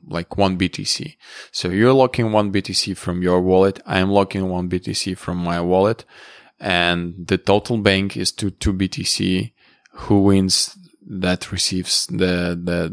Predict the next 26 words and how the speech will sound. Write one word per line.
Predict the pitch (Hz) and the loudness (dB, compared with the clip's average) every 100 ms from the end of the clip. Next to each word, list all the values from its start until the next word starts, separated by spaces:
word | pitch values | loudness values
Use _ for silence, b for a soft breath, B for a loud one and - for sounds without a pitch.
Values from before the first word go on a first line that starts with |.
| - | -4
the, | 92 90 | -2 0
the | 92 | 0
B | 92 90 | -2 -2
T | 98 | -4
C. | - - - - | -4 -6 -8 -2
But | 98 - | -2 -2
the | |
funny | - - 139 165 | -6 0 2 2
thing | 139 110 104 107 | 0 0 0 0
is | 104 87 | -4 -6
that | 104 92 | -4 0
actually | 95 113 - 127 110 | 0 0 0 0 2
with | 101 95 | 2 0
predictions, | - 95 101 - 113 101 95 | 0 2 2 2 0 0 2
we've | 95 85 | 2 0
created, | - 95 95 101 92 - - b b b b b b b _ _ _ - | 0 4 6 6 4 2 -12 b b b b b b b _ _ _ -6
um, | 98 92 92 92 92 92 92 90 90 87 98 - _ _ - | 0 2 2 0 0 0 0 0 -2 -4 -10 -18 _ _ -4
multisig | 101 110 127 110 - 95 92 - - _ | 2 4 2 0 0 0 -4 -6 -20 _
with, | 131 101 98 - - - | 0 2 2 0 -12 -2
uh, | 95 92 92 90 90 90 90 90 - _ - | 0 2 0 0 0 -2 -2 -6 -12 _ -8
like, | 95 87 - | -4 -4 0
more | 104 110 | 4 4
flexible | 95 - 104 - 95 90 | 4 2 0 2 -2 -2
multisig | 92 90 92 - - - - | -4 -6 -8 -8 -6 -8 -6
because, | - 104 113 98 110 - _ b b b b b _ _ | -4 0 2 2 0 -6 _ b b b b b _ _
uh, | - 98 95 92 92 | -2 0 0 0 -2